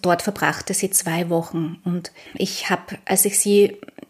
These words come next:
an diesem Krankenhauseingang empfangen hab, als sie gekommen ist, hab ich sie nicht wiedererkannt. Ich hatte sie eigentlich nur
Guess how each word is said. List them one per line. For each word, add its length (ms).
an 120
diesem 200
Krankenhauseingang 1160
empfangen 540
hab, 200
als 140
sie 80
gekommen 460
ist, 400
hab 180
ich 300
sie 440
nicht 240
wiedererkannt. 680
Ich 120
hatte 180
sie 180
eigentlich 400
nur 360